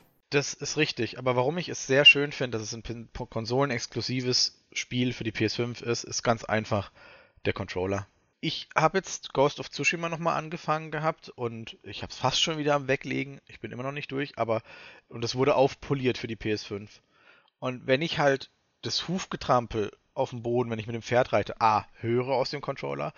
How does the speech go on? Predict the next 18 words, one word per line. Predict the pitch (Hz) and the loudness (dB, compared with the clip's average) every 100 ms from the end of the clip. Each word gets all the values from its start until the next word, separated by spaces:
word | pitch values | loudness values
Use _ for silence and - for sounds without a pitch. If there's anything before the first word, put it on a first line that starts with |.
| - - | -14 -2
aber | 117 123 | 4 6
gleichzeitig | 117 135 - 139 127 - | 8 8 6 -2 -2 -6
vorne | - 139 139 151 139 | -2 2 4 4 2
und | 120 - | -6 -4
hinten | 147 156 123 | -4 -4 -10
die | 113 107 | -10 -6
Hufe | 131 170 - 117 113 _ - | -4 -4 -2 -2 -2 _ -6
durch | 127 - | -4 -2
Vibrationen | 120 - 101 - 123 135 135 123 | -4 -2 -2 0 -2 -2 -4 -6
spüre, | - - 104 95 92 - - - - | -8 -8 -8 -8 -12 -16 -20 -20 -8
ich | - - | -8 -4
den | 123 113 | -6 -4
Bogen | 123 135 151 147 135 _ | -2 2 0 -2 -10 _
spüre, | - - 135 135 123 107 | -12 -8 -4 -2 -2 0
wenn | 110 | -2
ich | 117 - | -4 -10
ihn | 123 | -8
zurückziehe, | - 110 127 - - - - 98 | -6 -2 -4 -4 -14 -12 -10 -10